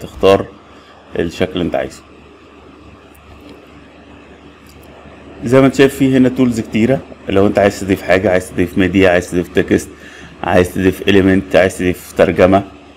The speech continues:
تمام، عايز تدخل أي فيديو أو أي صور، فتقدر إن انت تدخلها هنا. وطبعًا في صوت، وسهل جدًا إن انت تبدل الصوت، ممكن تسجل صوتك انت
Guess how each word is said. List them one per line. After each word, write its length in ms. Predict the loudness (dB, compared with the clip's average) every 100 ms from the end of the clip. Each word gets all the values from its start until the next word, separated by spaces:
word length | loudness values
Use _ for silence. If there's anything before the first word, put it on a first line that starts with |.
| -20 -20 -20 -20 -20 -20 -20 -20 -20 -2
تمام، 280 | 2 2 4
عايز 200 | 2 2
تدخل 360 | 0 2 2
أي 480 | 2 2 2 2 0
فيديو 400 | 0 0 2 4
أو 180 | 4 4
أي 120 | 0
صور، 320 | 0 2 2
فتقدر 440 | 0 -2 -2 0 0
إن 80 | -2
انت 320 | 0 0 -2 -8
تدخلها 440 | -12 -6 -4 -4
هنا. 260 | -2 -2 -4 -10 -20 -20 -20 _ -20 _ -20 _ _ _ _ _ _ _ _ _ -20 -20 -20 -20 -20 -20 _ _ _ _ -20 -20 -20 _ -20 -20 -20 _ _ _ -18 -12
وطبعًا 340 | 0 2 2
في 140 | 0 -2
صوت، 260 | 2 2 0 -10
وسهل 360 | -4 0 2 0
جدًا 220 | 0 2
إن 100 | 2
انت 180 | 0 -2
تبدل 640 | 0 0 2 0 2 0
الصوت، 380 | -2 -2 -2 -2
ممكن 300 | -4 -4 -4
تسجل 320 | -2 -4 -6
صوتك 340 | -12 -12 -4
انت 300 | -2 0 -2